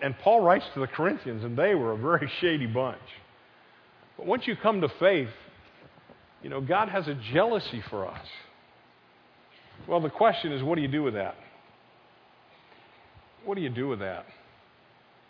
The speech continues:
I think one is, remember, God loves you with a loyal love. What's the word again? Hesed. Hesed. After the service, one of the men in the last serm-, uh, service came up and said, "I have a granddaughter named Hesed."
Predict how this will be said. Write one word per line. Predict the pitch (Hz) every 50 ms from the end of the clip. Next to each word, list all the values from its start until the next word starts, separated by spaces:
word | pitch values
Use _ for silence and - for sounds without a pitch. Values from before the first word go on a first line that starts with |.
| _ _ _ - - - - - - - -
I | 151
think | 220 247 175
one | 147 151 175 196 190 165
is, | 143 135 135 131 120 - - - - - - - - _ - - - - - - - - - - - - - - - - - - -
remember, | 135 139 160 196 190 156 131
God | 123 120 156 180 202 196 165 143
loves | 151 170 175 160 123
you | 143 156
with | 139 135 117
a | 123
loyal | 120 123 127 131 135 139 143 143 139 139 139 117
love. | 113 117 117 107 101 95 90 85 - - - - - -
What's | 185 196 - -
the | 190
word | 180 180 190 196 190
again? | 175 170 180 185 190 180 - - - - - - - - - 135 - 117 123 123 123 120 120 123 123 127 120 113 110 - - - - - - - -
Hesed. | - 143 127 - - 110 95 90 90 - - - - -
Hesed. | 151 131 - - - 107 98 98 - - - - - - - - - - -
After | - 165 156 - 160 143
the | 135 131
service, | 120 - 170 156 151 139 127 107
one | 127 143 143 143
of | 135 123
the | 123 - - 143
men | 143 143 143 139
in | 131 123
the | 120
last | 120 135 135 135 131 -
serm-, | - 143 135 131 131
uh, | 127 123 117 113
service | - - 151 147 131 117 -
came | - 131 123
up | 127 120
and | 113 104
said, | - 127 120 110 - - - - - - -
"I | 175 165
have | 185 175 160
a | 147
granddaughter | 135 147 160 175 170 139 127 123 120
named | 120 123 120 120 110
Hesed." | 117 123 117 - - 107 92